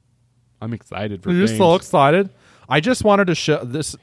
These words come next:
Speaker 1: Introduce the game. I'm gonna grab some Mountain Dew.
Speaker 2: You do that. So, after the draft, and you had a bunch of quarterbacks that went in the first round, and before the draft even started, we had a feeling that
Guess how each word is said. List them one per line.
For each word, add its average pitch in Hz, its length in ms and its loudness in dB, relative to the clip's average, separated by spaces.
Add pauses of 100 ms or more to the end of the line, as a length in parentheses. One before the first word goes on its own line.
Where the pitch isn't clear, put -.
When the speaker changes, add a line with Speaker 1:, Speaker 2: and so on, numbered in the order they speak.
Speaker 1:
Introduce 143 400 -2
the 127 80 -4
game. 113 220 2
I'm 107 100 0
gonna 107 120 -4
grab 101 200 -4
some 98 120 -6
Mountain 85 200 -6 (100)
Dew. - 60 -20 (200)
Speaker 2:
You 101 140 -8
do 98 160 -6
that. 82 240 -8
So, 151 320 2 (2000)
after 190 200 0
the 185 80 0
draft, 101 440 0 (840)
and 104 100 -4
you 101 80 -2
had 107 400 0 (560)
a 113 60 -8
bunch 147 200 0
of - 60 -12
quarterbacks 107 480 0
that 107 80 -4
went 101 140 -4
in 73 40 -14
the 92 60 -8
first 95 280 -6
round, 95 160 -4
and 120 60 -4
before 170 240 2
the 180 60 4
draft 139 260 2
even 123 120 -2
started, 107 360 2
we 101 160 -2
had 104 180 0
a 95 40 -4
feeling 104 480 -2
that 90 260 -4